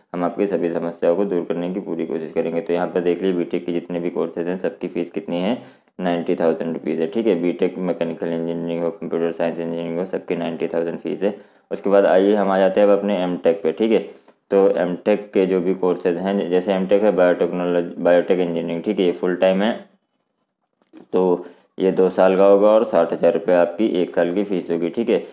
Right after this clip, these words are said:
एमटेक बायोटेक इंजीनियरिंग जो पार्ट टाइम है, ये तीन साल का होगा और इसकी साठ हज़ार रुपये फीस होगी। फ्रेंड, यहाँ पे देख लीजिए, जो एमटेक आप आउटपुट ये निकल के आ रहा है कि एमटेक जो है, अगर आप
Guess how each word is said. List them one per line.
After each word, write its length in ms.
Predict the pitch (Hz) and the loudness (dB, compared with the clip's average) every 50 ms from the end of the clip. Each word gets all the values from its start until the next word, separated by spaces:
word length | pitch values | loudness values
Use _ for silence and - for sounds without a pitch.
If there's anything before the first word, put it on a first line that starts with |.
| - _ _ _ - | -20 _ _ _ -2
एमटेक 500 | - 92 92 95 95 - 107 104 101 - - 107 104 - - - - - - | 0 0 0 0 0 2 2 2 2 0 -6 -12 -14 -14 -16 -20 -18 -10 -8
बायोटेक 440 | 98 90 92 92 90 90 90 98 95 | -2 2 4 4 4 4 4 2 2
इंजीनियरिंग 500 | 95 95 95 92 92 92 92 95 95 92 | 2 2 0 0 0 0 0 -2 -2 0
जो 100 | 87 87 - - | -2 -2 -4 -2
पार्ट 260 | - 87 90 90 87 - | -2 0 0 0 2 2
टाइम 240 | 98 95 98 104 104 | 2 2 2 2 2
है, 60 | 101 | 2
ये 60 | 101 98 | 2 0
तीन 260 | - 90 90 87 90 | 0 -2 -4 -4 -2
साल 260 | - 101 95 95 95 | 0 0 2 2 2
का 100 | 90 95 | 2 2
होगा 240 | 95 95 92 101 107 | 2 2 4 2 2
और 220 | 85 82 87 87 87 | 2 4 2 2 0
इसकी 240 | 82 - - 92 | -2 -4 -4 -2
साठ 240 | 90 92 85 85 95 | 0 2 2 2 2
हज़ार 180 | 90 87 85 85 | 2 2 2 2
रुपये 200 | 87 85 87 85 | 2 0 -2 -2
फीस 220 | 87 87 82 85 | -2 -4 -2 -2
होगी। 220 | 87 87 85 90 90 90 - - _ _ _ _ - | -2 0 0 -2 -4 -4 -8 -18 _ _ _ _ -2
फ्रेंड, 160 | 113 113 120 | 0 2 4
यहाँ 160 | 117 117 117 | 4 4 4
पे 100 | 113 127 | 4 4
देख 180 | 123 117 120 113 | 4 4 4 4
लीजिए, 160 | 120 123 127 | 6 4 6
जो 100 | 120 127 120 | 6 6 6
एमटेक 380 | 110 104 107 95 120 113 120 | 4 4 4 2 2 4 6
आप 400 | 117 117 104 - - 85 80 - - - - - - - - - | 4 4 4 0 -4 -10 -12 -14 -16 -20 -20 -20 -20 -6 2 4
आउटपुट 360 | 98 101 98 101 - 127 117 | 6 6 4 4 2 2 4
ये 120 | 120 117 | 4 4
निकल 320 | 113 117 113 113 113 113 107 | 4 4 4 4 4 4 6
के 80 | 98 | 6
आ 80 | 101 92 | 6 6
रहा 100 | 92 98 | 8 6
है 60 | 101 | 6
कि 180 | 101 - 123 87 | 4 4 2 4
एमटेक 420 | 92 95 98 98 98 113 113 110 101 | 4 4 2 2 2 2 2 4 4
जो 100 | 101 101 | 6 8
है, 160 | 98 101 98 | 8 8 6
अगर 260 | 82 90 92 98 98 101 | 6 6 6 6 6 6
आप 340 | - 90 104 247 247 - | 6 4 4 4 2 -2